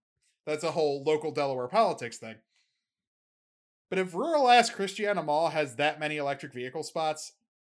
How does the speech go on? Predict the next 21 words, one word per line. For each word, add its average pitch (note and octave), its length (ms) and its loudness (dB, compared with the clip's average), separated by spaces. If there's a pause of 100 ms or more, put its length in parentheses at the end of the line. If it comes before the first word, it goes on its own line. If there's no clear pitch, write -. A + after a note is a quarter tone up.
(1040)
it's A#3 240 6
on B3+ 220 4
the F#3+ 80 0
verge C3+ 800 -6 (340)
of D#3 480 0 (1040)
going D3+ 360 2
boom. A#2 320 -6 (1300)
Like, F#3+ 220 0 (760)
there F4+ 160 2
is D#4 120 0
an B3 100 -2
electric A3 420 0
Silverado. C3+ 840 -2 (640)
There C#4 140 4
is C4+ 80 0
an B3+ 120 -4
all-electric G3 640 2
Silverado C#3+ 1160 -2 (320)
on E3+ 220 4
the D3+ 120 2
horizon. A#2 520 -6